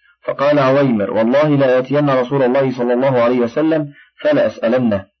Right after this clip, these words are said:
فأتاه فوجده قد أنزل عليه فيها. قال: فدعا بهما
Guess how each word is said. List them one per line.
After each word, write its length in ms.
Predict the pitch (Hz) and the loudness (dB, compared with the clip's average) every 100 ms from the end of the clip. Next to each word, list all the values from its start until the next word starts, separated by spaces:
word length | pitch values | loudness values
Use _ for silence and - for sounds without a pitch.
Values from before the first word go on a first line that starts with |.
| _ _ _ _ - | _ _ _ _ -4
فأتاه 520 | - 123 160 165 160 | 0 0 0 0 0
فوجده 680 | 143 131 123 131 160 151 147 - _ - | 0 0 0 0 2 0 -2 -10 _ -4
قد 180 | 123 113 | -2 0
أنزل 500 | - 156 143 123 120 | -2 -2 0 0 0
عليه 440 | 104 123 131 104 | 0 0 -2 -2
فيها. 420 | 98 113 107 101 - _ _ _ _ _ _ - | -2 -2 -2 -4 -8 _ _ _ _ _ _ -2
قال: 280 | 143 147 | 0 2
فدعا 400 | 139 135 151 147 | 0 0 2 2
بهما 560 | 123 151 151 147 156 - | 0 0 0 0 0 -2